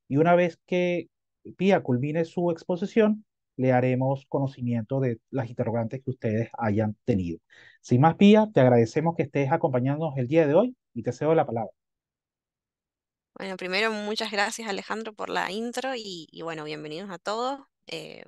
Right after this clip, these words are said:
Speaker 2: buenos días para quienes están en, en Lima, en México, eh, y casi buenas tardes para quienes están en Argentina.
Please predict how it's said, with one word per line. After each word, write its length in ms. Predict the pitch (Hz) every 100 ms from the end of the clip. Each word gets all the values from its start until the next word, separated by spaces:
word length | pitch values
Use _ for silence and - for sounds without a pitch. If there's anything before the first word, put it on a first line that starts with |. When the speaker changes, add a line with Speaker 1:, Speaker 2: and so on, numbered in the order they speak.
| -
Speaker 2:
buenos 480 | 170 185 220 214
días 460 | 214 226 233 240 -
para 180 | - -
quienes 220 | - 170
están 240 | 170 185 180
en, 260 | 180 185 _ _ _ _ _
en 140 | -
Lima, 420 | 180 185 196 202 190
en 100 | 175
México, 580 | 180 - 220 - 226 _ _ _ _
eh, 440 | - - - - -
y 300 | 180 175 _
casi 320 | - 220 - 208
buenas 260 | 190 185
tardes 280 | - 208 208
para 180 | - -
quienes 220 | - -
están 180 | - 196
en 120 | 98
Argentina. 600 | 98 - 202 254 269 277